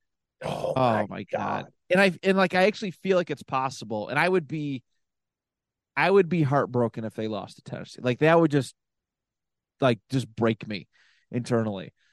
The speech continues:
Speaker 2: Like, I actually, like, thought that Carolina might have won, like, could have won last week, uh, on Sunday. I felt like they maybe had the per-, and they didn't lose by much, right? It was, like, a touchdown.
Speaker 1: Touchdown.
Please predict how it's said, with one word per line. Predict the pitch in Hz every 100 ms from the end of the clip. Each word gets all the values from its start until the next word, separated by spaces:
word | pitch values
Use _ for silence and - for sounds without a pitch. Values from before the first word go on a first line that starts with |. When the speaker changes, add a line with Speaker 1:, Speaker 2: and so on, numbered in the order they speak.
| _
Speaker 2:
Like, | - 165 - _ _ _
I | 196 302
actually, | 285 262 214
like, | 170 151 -
thought | 175 156
that | 143 -
Carolina | 165 160 143 143
might | 120 120 131 135
have | 113
won, | 120 -
like, | 123 117
could | - 147
have | 135
won | 120 120 131
last | 135 139 -
week, | 151 151 _ _ -
uh, | 117
on | 131 127
Sunday. | 147 143 151 151 -
I | 135 135
felt | 143 139
like | 135 123
they | 135
maybe | 123 135 135
had | 131 123
the |
per-, | - 131
and | 127
they | 165
didn't | 294 190 -
lose | 127 175
by | 123 110
much, | 110 123 107 -
right? | 123
It | 131
was, | 117
like, |
a | 104
touchdown. | - 143 - 160 160 170 180
Speaker 1:
Touchdown. | 175 - 175 160